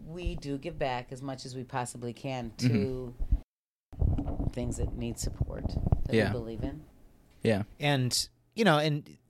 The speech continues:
Speaker 3: yeah, and trying to use our events to bring visibility to
Speaker 1: And awareness to it.
Speaker 3: those organizations. And
Speaker 2: And I think
Speaker 3: giving them a
Speaker 2: normalizing it
Speaker 3: platform.
Speaker 2: is gonna go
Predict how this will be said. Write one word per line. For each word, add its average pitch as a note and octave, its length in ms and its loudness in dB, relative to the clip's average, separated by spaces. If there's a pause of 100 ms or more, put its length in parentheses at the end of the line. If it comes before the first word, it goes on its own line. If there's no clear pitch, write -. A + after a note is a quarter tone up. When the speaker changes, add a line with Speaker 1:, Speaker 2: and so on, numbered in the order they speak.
Speaker 3:
yeah, D#3 200 -2
and G2 200 -8
trying A2 280 2
to G2+ 420 0 (240)
use A2+ 220 2
our G2 140 4
events F#2 320 -2
to F2+ 80 -2
bring F2+ 320 -4 (680)
visibility F2+ 680 -6 (160)
to E2 380 -4 (120)
Speaker 1:
And B2+ 120 -8
awareness A#2 500 -4
to C#3 200 -8
it. C#3+ 220 -10
Speaker 3:
those E2+ 460 -6 (280)
organizations. D#2+ 840 -6
And - 100 2
Speaker 2:
And C#3+ 60 10
I D3+ 60 8
think F#3+ 160 4
Speaker 3:
giving C#3 160 8
them C3+ 120 8
a - 20 10
Speaker 2:
normalizing A2+ 360 10
it - 40 6
Speaker 3:
platform. G2+ 180 2
Speaker 2:
is G2 120 0
gonna A2 220 6
go F2+ 500 0